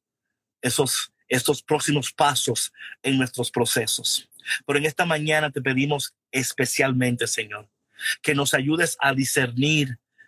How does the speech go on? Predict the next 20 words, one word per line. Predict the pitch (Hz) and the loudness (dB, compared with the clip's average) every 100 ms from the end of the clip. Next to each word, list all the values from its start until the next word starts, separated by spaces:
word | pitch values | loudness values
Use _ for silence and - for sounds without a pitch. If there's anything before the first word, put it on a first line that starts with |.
| _ - | _ -2
las | 127 123 | -2 0
profecías | 139 135 123 - 170 151 113 - - | -2 0 0 2 2 2 2 -2 -2
en | 123 120 | 2 4
los, | 113 - - - _ - | 2 2 -2 -4 _ -2
en | 117 117 | 0 2
el | 117 | 2
proceso | 117 113 - - - 110 _ | 0 0 0 0 -2 -4 _
y | 117 | -2
en | 113 | 0
los | - | 0
procesos. | 110 - 95 - - - - _ _ - - - - | 0 2 2 0 0 -4 -6 _ _ -16 -8 -6 -2
Que | - | 0
nos | 151 143 | 2 2
ayudes | 143 156 185 175 165 | 2 2 2 2 2
a, | 147 135 _ - | 2 0 _ -2
a | 131 | 0
escucharte | 139 - 135 - 165 170 147 143 | 0 0 -2 2 2 0 0 0
mejor | 135 - 151 147 139 123 | 0 -2 0 0 0 0
en | 120 123 | 2 2
medio | 139 151 | 4 4